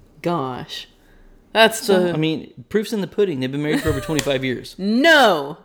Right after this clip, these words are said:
Speaker 2: Why are you getting mad at me?
Speaker 1: No.
Speaker 2: Isn't that awesome?
Speaker 1: <laughs>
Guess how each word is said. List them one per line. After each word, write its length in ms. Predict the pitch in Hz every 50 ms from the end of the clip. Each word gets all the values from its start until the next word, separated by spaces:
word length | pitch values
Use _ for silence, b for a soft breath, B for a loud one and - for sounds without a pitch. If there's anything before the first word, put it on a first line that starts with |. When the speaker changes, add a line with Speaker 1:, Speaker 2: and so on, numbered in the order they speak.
| _ _ _ _
Speaker 2:
Why 140 | - 160 175
are 20 |
you 80 | 185 185
getting 240 | 180 185 - - 180
mad 180 | 185 185 185
at 60 | 196 202
me? 120 | 208 233
Speaker 1:
No. 640 | 311 415 554 587 587 539 480 - 185 147 135 139 135 - _ _ _ _ _ _ _ _ _ _ _ _ _ _ _ _ _ _ _ _ _
Speaker 2:
Isn't 120 | - 131 135
that 100 | 135 131
awesome? 420 | 120 120 127 127 - 170 170 151 147 - - _
Speaker 1:
<laughs> 240 | - - 202 269 -